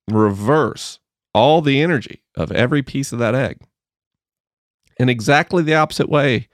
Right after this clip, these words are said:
that it came to rest at that point, they would all converge together and jump back up in the air and land in your hand, <laughs> right? That doesn't happen though, does it?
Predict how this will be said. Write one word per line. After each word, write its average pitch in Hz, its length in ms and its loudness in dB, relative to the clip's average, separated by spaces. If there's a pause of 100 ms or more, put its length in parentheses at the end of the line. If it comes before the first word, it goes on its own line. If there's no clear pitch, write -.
(400)
that 117 120 0
it - 120 -2
came 123 240 0
to 123 120 -2
rest 117 300 0
at - 80 -6
that - 180 -2
point, 127 380 0 (460)
they 113 120 0
would 113 140 4
all 123 140 4
converge 123 500 0
together 117 440 2
and 98 200 -2
jump 107 240 -4
back 104 220 -2
up 101 120 -6
in 98 120 0
the 90 100 0
air 87 260 -2 (140)
and 101 220 -4
land 78 420 -4 (300)
in 87 160 -4
your 92 140 -4
hand, 113 420 -6 (160)
<laughs> - 160 -20
right? - 440 -2 (640)
That 120 240 0
doesn't 120 300 4
happen 165 360 2
though, - 120 -10
does 101 260 0
it? - 120 -16